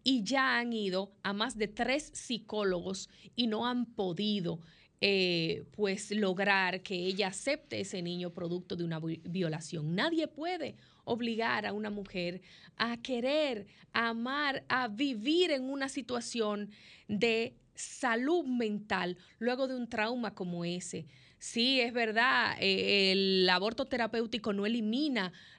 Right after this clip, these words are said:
la, l-, las consecuencias de la frustración que produce este tipo de actos,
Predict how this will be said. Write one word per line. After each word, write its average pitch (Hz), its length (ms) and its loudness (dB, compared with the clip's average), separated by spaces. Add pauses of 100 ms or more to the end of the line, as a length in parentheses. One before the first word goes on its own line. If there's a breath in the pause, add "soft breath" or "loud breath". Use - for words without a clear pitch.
(120)
la, 185 1000 4 (160)
l-, 196 680 2
las 185 260 0
consecuencias 208 1400 -2 (300 loud breath)
de 196 440 2
la 190 120 4
frustración 226 1200 -4 (260 loud breath)
que 240 140 2
produce 226 720 0
este 233 180 -8
tipo 202 520 -4
de 175 200 0
actos, - 520 -6